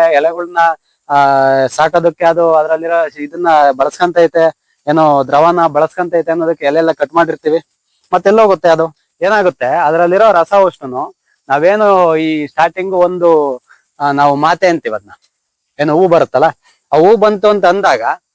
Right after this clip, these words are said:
ನಾವ್ ಈ ಕಡೆ ಒಂದು ಮರಿನ ಬಿಟ್ಟಿರ್ತೀವಿ. ಏನು ಮರಿ ಯಾವ ತರ ಬಿಡ್ತೀವಿ ಅಂದ್ರೆ, ಈ ತರ ಬಗ್ಬಿಟ್ಟು ಹೂ ಬರ್ತಾ ಇದೆ ಅಂತಂದ್ರೆ ಆ ಸೈಡ್ ಇರ್ಬೇಕು. ನೀವು ನೋಡ್ಬೋದು, ಇಲ್ಲಿ ನೋಡಿ, ಇದು ಈ ಗಿಡ ಆ ಕಡೆ ಬಗ್ಗಿದೆ, ಆದ್ರೆ ಮರಿ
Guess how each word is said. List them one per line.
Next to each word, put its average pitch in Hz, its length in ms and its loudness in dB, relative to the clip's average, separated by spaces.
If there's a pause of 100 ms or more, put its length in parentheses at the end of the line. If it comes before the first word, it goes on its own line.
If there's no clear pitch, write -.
(240)
ನಾವ್ 175 200 4
ಈ 220 120 2
ಕಡೆ 214 140 2 (100)
ಒಂದು 214 200 -4
ಮರಿನ 208 300 0
ಬಿಟ್ಟಿರ್ತೀವಿ. 147 400 -12 (720)
ಏನು 180 180 2 (100)
ಮರಿ 196 200 4
ಯಾವ 208 160 2
ತರ 208 180 2
ಬಿಡ್ತೀವಿ 170 320 -4
ಅಂದ್ರೆ, 120 180 -10 (420)
ಈ 151 160 -6
ತರ 196 100 2 (200)
ಬಗ್ಬಿಟ್ಟು 190 400 -2 (100)
ಹೂ 196 80 0 (100)
ಬರ್ತಾ 185 280 0
ಇದೆ 170 100 -2
ಅಂತಂದ್ರೆ 139 360 -6 (440)
ಆ 156 80 2 (100)
ಸೈಡ್ 226 220 2
ಇರ್ಬೇಕು. 123 300 -4 (560)
ನೀವು 180 220 2
ನೋಡ್ಬೋದು, 165 360 0 (120)
ಇಲ್ಲಿ 170 180 -2
ನೋಡಿ, 135 160 -2 (580)
ಇದು 185 180 0 (140)
ಈ 202 40 2 (100)
ಗಿಡ 170 140 2 (580)
ಆ 143 100 0 (100)
ಕಡೆ 202 200 0
ಬಗ್ಗಿದೆ, 156 300 -2 (520)
ಆದ್ರೆ 156 280 2 (720)
ಮರಿ 190 140 2